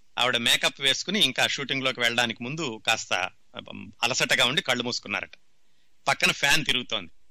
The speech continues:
ఫ్యాన్ తిరుగుతుంటే ఒక అతను వచ్చి అరుస్తున్నట్ట, "ఏ అమ్మాయి పక్కకెళ్ళు" అని. ఈవిడ కళ్ళు తెరిచి చూస్తే పక్కన ఇంకొక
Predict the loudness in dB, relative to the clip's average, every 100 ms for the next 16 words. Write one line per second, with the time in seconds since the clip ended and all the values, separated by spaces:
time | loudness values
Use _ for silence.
0 | -20 -20 -20 -20 -4 2 2 0 -4 -10
1 | -8 -6 2 4 6 4 0 -8 -20 -20
2 | -20 -20 -20 -20 -8 -4 0 0 0 0
3 | 2 0 -2 0 0 0 -4 2 4 4
4 | 2 2 -2 0 0 0 0 -2 -4 -10
5 | -6 -4 0 0 2 0 0 -6 -8 -4
6 | -4 -2 0 0 0 0 4 6 4